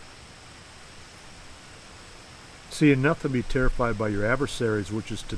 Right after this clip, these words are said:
them an evident token of guilt or perdition." But when you don't fear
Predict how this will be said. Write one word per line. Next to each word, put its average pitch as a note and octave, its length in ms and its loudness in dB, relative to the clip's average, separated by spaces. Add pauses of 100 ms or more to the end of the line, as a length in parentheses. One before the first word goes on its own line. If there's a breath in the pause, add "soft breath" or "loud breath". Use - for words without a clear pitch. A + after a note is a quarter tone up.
(120)
them D3+ 320 4
an A2+ 220 -2
evident B2+ 320 -2 (140)
token C3 360 -2
of F#2+ 80 -2 (140)
guilt - 520 4
or G2+ 80 4
perdition." - 680 0 (1900)
But A2+ 80 10
when A#2 200 10
you G#3 200 12
don't - 300 8
fear - 680 8